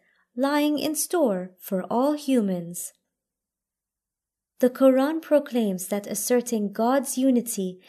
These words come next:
and turning toward Him are so central to God's message that if the Prophet were to alter it in any way, even by adding or modifying a single word, God would punish him severely.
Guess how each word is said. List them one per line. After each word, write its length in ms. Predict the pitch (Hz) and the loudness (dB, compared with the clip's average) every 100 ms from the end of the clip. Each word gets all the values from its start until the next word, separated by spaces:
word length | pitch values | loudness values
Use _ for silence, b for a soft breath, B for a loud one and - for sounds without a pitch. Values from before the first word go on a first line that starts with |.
| B B | B B
and 200 | 233 233 | 0 0
turning 440 | - 302 320 311 | 2 2 2 -4
toward 480 | 294 262 240 285 294 | -2 0 6 6 6
Him 300 | 247 190 180 _ _ - | 2 -6 -6 _ _ -6
are 120 | 240 | -4
so 360 | 233 - 359 | -4 -2 0
central 540 | 381 - 285 254 - 180 | 0 0 -2 -2 -4 -6
to 160 | - | -6
God's 360 | 196 202 196 196 | -4 -2 -2 -2
message 560 | 240 269 240 185 180 - B B B | -2 -2 -2 -4 -4 -16 B B B
that 180 | 269 269 - | 0 0 0
if 220 | 285 330 | -2 0
the 100 | 359 | -4
Prophet 560 | 349 302 269 - 190 - | -4 -2 -2 -4 -8 -4
were 100 | 202 | -4
to 220 | 202 - | -4 -6
alter 400 | - 311 311 226 | 0 0 0 -2
it 200 | 190 185 - | -2 -4 -6
in 200 | 214 202 | -6 -4
any 320 | 247 320 349 330 | -4 -2 -2 -2
way, 480 | 320 330 196 185 - b b b b | 0 0 0 -4 -10 b b b b
even 380 | 247 277 339 320 | -4 -2 -2 -2
by 140 | 277 | -2
adding 580 | - 240 240 226 190 180 _ - | 0 -2 -2 -2 -4 -6 _ -2
or 160 | 240 | 0
modifying 840 | 226 254 320 294 277 220 190 175 175 b b | 2 0 0 -2 -2 -4 -4 -6 -10 b b
a 80 | 240 | -8
single 580 | - - 359 359 349 311 | -6 -4 -4 -4 -2 0
word, 480 | 285 254 190 185 - _ _ _ _ _ _ | 2 2 0 -4 -12 _ _ _ _ _ _
God 340 | 240 240 285 285 | 0 2 0 0
would 200 | 311 311 | -4 -4
punish 420 | 311 302 254 - | -4 0 0 0
him 180 | 196 190 | -2 -2
severely. 800 | - 226 294 311 262 190 175 | -2 0 0 0 0 -2 -6